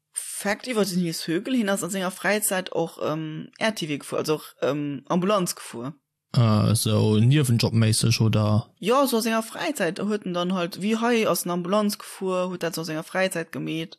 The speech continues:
Speaker 2: Also
Speaker 1: Ja.
Speaker 2: auf freiwilliger Basis?
Speaker 1: Genau.
Speaker 2: Okay.
Speaker 1: Und da war auch ein bisschen der Zeit für im Spital. Er war immer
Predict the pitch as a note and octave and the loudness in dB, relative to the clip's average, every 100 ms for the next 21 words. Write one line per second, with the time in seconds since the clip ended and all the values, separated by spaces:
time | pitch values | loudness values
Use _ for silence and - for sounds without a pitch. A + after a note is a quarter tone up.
0 | _ - A#2 A2+ A2 G#2+ G#2+ G#2 - _ | _ 2 4 4 4 6 6 4 0 _
1 | _ - A2+ - A#2 A2+ A2 - G#2+ G#2+ | _ -2 -2 2 2 4 2 2 2 2
2 | G#2 G#2 - - _ _ _ F3 F#3+ E3+ | 4 2 -2 -8 _ _ _ -4 -2 0
3 | C#3+ D3 - B2 - - - _ _ _ | -2 -6 -2 -2 0 -4 -6 _ _ _
4 | _ - F#3 G#3+ G3+ - G#3 - - F#3 | _ -2 2 2 2 2 2 0 -2 -2
5 | F#3 D#3+ - D3+ D3+ - D3+ - - D3+ | 0 -4 -2 -2 -2 -2 -4 -6 -6 -4
6 | D#3 F3 E3+ G#3+ G#3 F#3+ | 0 2 2 2 2 -2